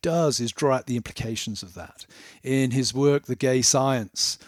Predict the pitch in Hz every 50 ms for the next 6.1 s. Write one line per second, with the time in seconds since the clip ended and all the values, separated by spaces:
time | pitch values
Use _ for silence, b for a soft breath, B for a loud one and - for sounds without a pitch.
0 | B B 151 143 - - - 143 131 - 160 160 151 - - - - - - 143
1 | 135 139 143 127 - - 143 147 151 147 139 131 123 131 131 135 110 143 156 175
2 | 180 - - 165 143 - 151 131 - 151 147 147 143 131 131 131 127 - - -
3 | - - - 139 147 147 151 156 151 139 139 139 143 143 147 147 143 135 131 117
4 | 110 - 131 127 127 127 131 135 - - 139 143 143 151 156 143 - 139 139 127
5 | - 143 131 135 - - 131 123 127 131 - - 131 131 123 120 139 127 123 123
6 | 127